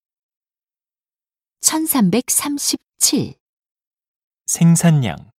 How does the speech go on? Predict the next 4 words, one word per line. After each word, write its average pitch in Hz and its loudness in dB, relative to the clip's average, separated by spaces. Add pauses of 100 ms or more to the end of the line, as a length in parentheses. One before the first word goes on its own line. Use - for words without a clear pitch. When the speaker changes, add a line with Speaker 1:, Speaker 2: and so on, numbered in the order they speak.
(1000)
Speaker 1:
생산량. 277 -4 (2000)
Speaker 2:
배추의 147 4
생산량이 165 4
부족하여 107 -4